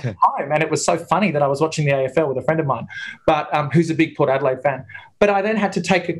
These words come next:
Speaker 2: take some calls at the back of the room while everyone else was watching the footy, and then I never, I never was able to return to the footy because we
Speaker 1: Yeah.
Speaker 2: had we had to do a six-hour show in the morning. So I,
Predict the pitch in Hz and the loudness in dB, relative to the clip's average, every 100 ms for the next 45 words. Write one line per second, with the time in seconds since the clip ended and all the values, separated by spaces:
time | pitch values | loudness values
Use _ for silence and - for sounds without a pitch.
0 | - - 185 175 175 156 208 240 247 151 | -10 -4 -2 0 -2 0 2 0 -2 -2
1 | - 208 214 165 147 160 160 147 165 156 | 0 0 0 -2 0 0 2 2 2 0
2 | 147 151 139 139 - 135 131 220 151 139 | 0 -2 -2 -2 -2 -2 0 0 0 0
3 | 151 143 151 131 131 - 143 156 143 139 | 0 0 0 -2 -4 -2 0 2 0 2
4 | 147 135 127 175 156 123 120 196 131 131 | 0 0 -2 0 -2 -2 0 0 2 0
5 | 135 120 135 - _ _ - - 160 143 | 2 2 0 -2 _ _ -8 0 0 2
6 | 139 131 160 139 127 - 156 147 131 127 | 0 0 0 0 -2 0 0 2 -2 -2
7 | 117 - - - - 185 180 175 | -6 -10 -10 -2 2 2 2 -2